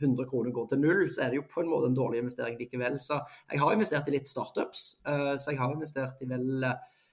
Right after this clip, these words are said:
fem, syv ulike startups, og det er vel no-, eller et par av de som ikke gjør det så veldig bra om dagen, eh, fordi det er vanvittig tøft.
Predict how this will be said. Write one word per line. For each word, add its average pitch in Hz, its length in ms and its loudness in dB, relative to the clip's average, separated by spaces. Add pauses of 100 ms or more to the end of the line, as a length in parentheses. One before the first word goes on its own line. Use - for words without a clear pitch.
(140)
fem, 135 460 2
syv 131 440 0 (160)
ulike 127 340 0
startups, 196 680 -2
og 147 220 0
det 135 100 -2
er 131 80 0
vel 175 160 0
no-, 131 320 0 (480)
eller 123 320 -4
et 127 80 -16
par 135 240 2
av 156 80 2
de 185 180 4 (200)
som 165 180 -2
ikke 135 240 -2
gjør 123 260 0
det 123 80 0
så 131 160 -2
veldig 123 300 0
bra 127 280 0
om 147 120 -4
dagen, 147 340 0 (540)
eh, 143 180 -4
fordi 131 320 2
det 123 100 -2
er 117 160 -6 (240)
vanvittig 117 460 -8
tøft. - 460 -6